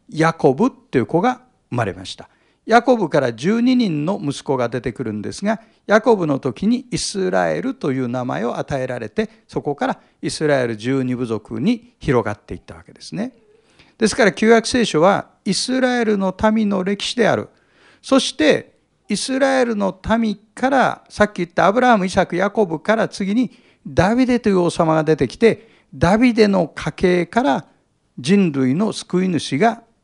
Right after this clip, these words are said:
誕生してくるという約束が与えられました。これが古い契約の内容です。三番目。では、新約聖書の内容は何か。新約聖書は、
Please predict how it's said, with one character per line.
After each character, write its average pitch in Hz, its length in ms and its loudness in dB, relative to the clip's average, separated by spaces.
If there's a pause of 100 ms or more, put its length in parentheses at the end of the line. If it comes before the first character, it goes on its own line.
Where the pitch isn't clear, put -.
(280)
誕 220 320 2
生 233 220 0
し - 100 -8
て 247 140 -6
く 285 160 -2
る 269 120 0
と 214 180 0
い 247 100 2
う 240 100 -4
約 160 220 0
束 165 200 -4
が 240 100 2
与 156 200 2
え 123 40 2
ら 110 100 0
れ 101 60 -8
ま 92 120 -12
し - 100 -16
た。 - 180 -20 (200)
こ 185 120 -4
れ 214 100 2
が 269 160 -2 (260)
古 233 360 6
い 233 200 2
契 151 240 2
約 156 280 2
の 233 160 2
内 123 260 0
容 87 140 -6
で - 120 -20
す。 - 280 -20 (720)
三 233 320 2
番 214 180 2
目。 160 220 -6 (200)
で 233 100 -6
は、 285 220 -6 (480)
新 - 260 0
約 208 200 2
聖 220 160 2
書 233 160 0
の 220 60 0
内 156 180 4
容 131 120 4
は 120 100 4
何 120 200 0
か。 - 180 -18 (520)
新 - 220 -2
約 190 200 4
聖 190 180 4
書 131 160 -2
は、 170 280 0